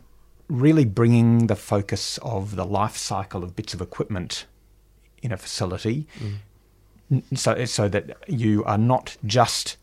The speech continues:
Speaker 1: replacing new things with even newer things. You're saying, "What's, what's about to die over the next few years?"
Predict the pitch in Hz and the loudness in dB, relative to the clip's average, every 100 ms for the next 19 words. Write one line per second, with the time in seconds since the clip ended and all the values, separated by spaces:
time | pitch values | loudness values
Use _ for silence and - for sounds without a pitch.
0 | _ _ _ _ _ - 113 - 107 - | _ _ _ _ _ -6 -4 0 0 0
1 | 101 95 98 - 120 147 - 113 101 95 | -2 -2 -4 -2 2 2 2 2 0 0
2 | 98 - - - 143 104 95 113 127 113 | -2 -4 -12 -6 -2 0 2 4 4 4
3 | 101 101 104 - 110 113 147 226 - - | 2 0 0 -2 -2 0 -2 -4 -6 -10
4 | - - - 175 151 131 120 107 98 95 | -16 -10 -4 0 4 6 4 2 4 4
5 | 104 95 92 87 87 - - 87 87 - | 6 4 0 -2 -4 -8 -8 -8 -6 -8
6 | 147 - | -10 -14